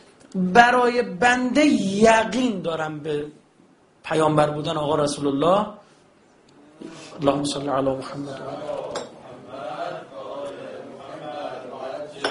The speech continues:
از چه طریق؟ از طریق تورات. <laughs>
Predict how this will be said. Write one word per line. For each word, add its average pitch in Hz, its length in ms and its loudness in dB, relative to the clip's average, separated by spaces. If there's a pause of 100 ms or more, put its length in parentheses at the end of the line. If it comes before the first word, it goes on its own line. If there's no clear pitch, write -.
(760)
از 202 300 4
چه 277 120 2
طریق؟ 277 400 2 (160)
از 180 200 -4
طریق 180 220 -2
تورات. - 440 -10 (1900)
<laughs> 185 480 2